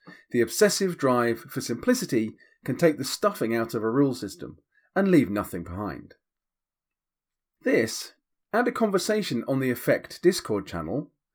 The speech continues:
the nicest place on the internet, T M, got me thinking about what was important in a rule system,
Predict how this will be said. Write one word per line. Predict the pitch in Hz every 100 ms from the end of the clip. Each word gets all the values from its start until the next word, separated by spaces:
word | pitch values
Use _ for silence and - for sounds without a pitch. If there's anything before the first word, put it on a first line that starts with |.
| _
the | 98
nicest | 104 95 95 90
place | - 90 -
on | - 92
the |
internet, | 185 220 95 104 - _
T | - 117 87
M, | 92 170 - _ _ _ _ _ - - - _
got | -
me | 330
thinking | 269 262 233 147
about | 123 107 113 - -
what | 131 127
was | 143
important | 185 - 254 262 - 98
in | 107
a |
rule | 110 165 165
system, | - 104 - 67 76